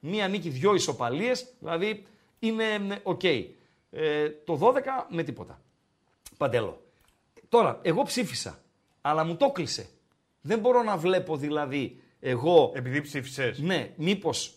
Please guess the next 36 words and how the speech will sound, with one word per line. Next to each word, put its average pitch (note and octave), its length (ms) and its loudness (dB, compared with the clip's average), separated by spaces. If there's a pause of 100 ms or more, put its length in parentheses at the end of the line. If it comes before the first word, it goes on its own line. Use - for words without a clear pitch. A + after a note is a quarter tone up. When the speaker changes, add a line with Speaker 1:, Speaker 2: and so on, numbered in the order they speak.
(120)
Speaker 1:
μήπως E3 400 -8
γι' C3+ 140 -6
αυτό. A#3 540 -2 (120)
Δεν A#2+ 100 -12
Speaker 2:
Εγώ B2+ 100 -4
Speaker 1:
ξέρω. D#3+ 140 2
Speaker 2:
θα C#3+ 180 -2
βάλω D#3+ 680 4
Speaker 1:
Ναι. C3+ 100 -4
Speaker 2:
επιλογή. D#3+ 840 -6 (480)
Speaker 1:
Όχι, - 320 0
άνοιξε. C#3+ 400 -4 (180)
Οκ, C#3 160 -6 (280)
κομπλέ C3+ 260 -4
είμαστε. G2 320 -8 (380)
Speaker 2:
Θα G#2+ 280 -10
βάλω D#3 580 4
Speaker 1:
Ναι. G3+ 240 0 (1200)
Speaker 2:
ένα C#3 220 -8
ψηφαλάκι, C3+ 720 -6
θα B2+ 100 -8
βάλω C3+ 180 -4
στο B2 160 -4
δώδεκα. A2 480 -8 (340)
Το G2 120 -12
βάλα. F2 320 -18 (460)
Speaker 1:
Θα - 60 -20
συλληφθείς. - 680 -16 (360)
Speaker 2:
Το A#3+ 160 6
βάλα, B2+ 260 2
ρε A2+ 80 -4
Speaker 1:
Θα A2 60 -6
Speaker 2:
εσύ. - 120 -10
Speaker 1:
συλληφθείς, C3+ 420 -6
σε C#3 120 -4
λέω. F#2 260 -12